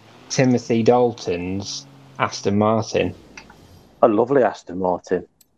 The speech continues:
Speaker 1: Yes, it's gorgeous. It's gonna be in the new film, isn't it?
Speaker 2: Is it? Oh, it's
Speaker 1: Yeah.
Speaker 2: about time he got some retro love.
Speaker 1: In the, in the trailer, I think there's a, a clip of him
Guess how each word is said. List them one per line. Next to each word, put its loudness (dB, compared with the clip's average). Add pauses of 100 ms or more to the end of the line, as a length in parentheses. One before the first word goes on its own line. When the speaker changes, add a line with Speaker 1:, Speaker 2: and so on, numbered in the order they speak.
(340)
Speaker 1:
Yes, -4
it's -10
gorgeous. 2
It's -2
gonna 4
be 4
in 2
the 4
new 2
film, 2
isn't 0
it? 0 (560)
Speaker 2:
Is 4
it? 2 (160)
Oh, 4
it's 0
Speaker 1:
Yeah. 0
Speaker 2:
about -2
time -2
he 2
got 2
some -4
retro 0
love. 0 (840)
Speaker 1:
In 4
the, 0
in 2
the 2
trailer, 2
I 0
think -4
there's 2
a, 4
a -2
clip -2
of -2
him 0